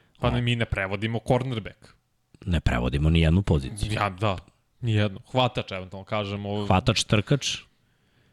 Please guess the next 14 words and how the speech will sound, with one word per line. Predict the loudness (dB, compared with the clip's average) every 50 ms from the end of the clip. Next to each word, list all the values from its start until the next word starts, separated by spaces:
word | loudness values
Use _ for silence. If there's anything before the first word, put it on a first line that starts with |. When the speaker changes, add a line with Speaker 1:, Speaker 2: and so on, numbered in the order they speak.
| _ _ _ _ _ _ _ _ _ _ _ _ _ _ _ _ _ _ _ _ _ _ _ _ _ _ _ _ _ _ _ _
Speaker 1:
Tight | -4 -2 -2 -2 0 2 2
end. | 4 4
Speaker 2:
ofanzivni | 4 4 4 4 4 4 4 4
i | 4
defanzivni | 4 2 2 2 2 4 4 4 4
linijaš, | 4 4 4 4 4 4 2 2 0 -2 -2
ajde, | -2 0 0
jer | -2 -2
to | -2 0 0
imamo, | 2 2 2 0 0
Speaker 1:
Pa, | 0 2 2 2
Speaker 2:
mislim, | 2 2 0
Speaker 1:
da. | -2 -2 -2 -4
Speaker 2:
al-, | -2 -2 -2 -2 -2